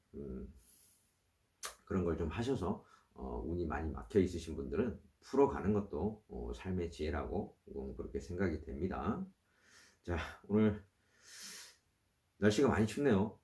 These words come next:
어, 저희 지금 신당에, 어, 보일러를 떼지 않기 때문에, 음,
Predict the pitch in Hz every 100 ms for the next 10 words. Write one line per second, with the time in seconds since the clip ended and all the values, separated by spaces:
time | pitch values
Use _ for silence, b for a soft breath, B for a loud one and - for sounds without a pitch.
0 | _ - 73 67 - - 95 87 87 85
1 | 82 156 151 120 90 76 - - - -
2 | 73 73 71 80 95 107 104 82 - 110
3 | 76 - - 76 71 104 - - _ -
4 | 71 71 67 - -